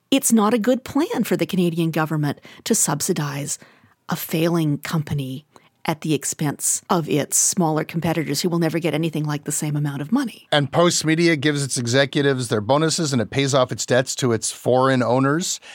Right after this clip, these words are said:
Speaker 2: and it continues to lay off its journalists, and there's, and the money comes with zero strings attached about keeping journalists employed or about the quality of coverage, because that would be editorial interference. And meanwhile,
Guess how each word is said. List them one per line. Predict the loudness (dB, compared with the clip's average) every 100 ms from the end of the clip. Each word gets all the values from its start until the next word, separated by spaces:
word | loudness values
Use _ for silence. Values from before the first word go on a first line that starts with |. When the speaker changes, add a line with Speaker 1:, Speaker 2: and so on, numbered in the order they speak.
| -14 -2
Speaker 2:
and | 0
it | 0
continues | -2 0 2 2 0
to | 2
lay | 4 6
off | 4 0
its | -4
journalists, | 0 2 2 0 -2
and | -2
there's, | -2 -4
and | -2 0 2
the |
money | 2 2
comes | 0 -2 -2
with |
zero | -2 2 2 2
strings | 0 -2 -2
attached | 0 2 2 0 -4
about | -2 -2 -2 -2
keeping | -2 0 0
journalists | 0 0 -2 -4
employed | -2 2 2
or | 2
about | 0
the | -4
quality | 0 2 2 0
of | -2
coverage, | -2 -2 -4
because | -8 -8
that | -2 -2
would | -2
be | -2
editorial | -2 -2 -2 0 -2
interference. | -4 -4 0 0 0
And | 0
meanwhile, | 0 4 4 4 2